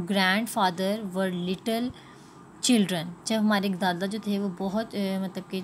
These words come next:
छोटे से बच्चे थे। There was a doctor, वहाँ एक डॉक्टर था, and his name was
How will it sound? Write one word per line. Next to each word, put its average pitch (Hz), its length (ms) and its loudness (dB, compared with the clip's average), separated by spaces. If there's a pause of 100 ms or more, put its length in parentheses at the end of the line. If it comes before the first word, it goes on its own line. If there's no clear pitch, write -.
छोटे 214 320 -2
से 214 140 -2
बच्चे 185 320 -4
थे। 202 420 -6 (500)
There 285 260 2
was 302 140 0
a 233 80 0
doctor, 220 480 0
वहाँ 214 180 2
एक 202 120 2
डॉक्टर 185 380 -4
था, 233 280 -2
and 202 300 0
his 214 200 0
name 190 420 2
was 180 260 -2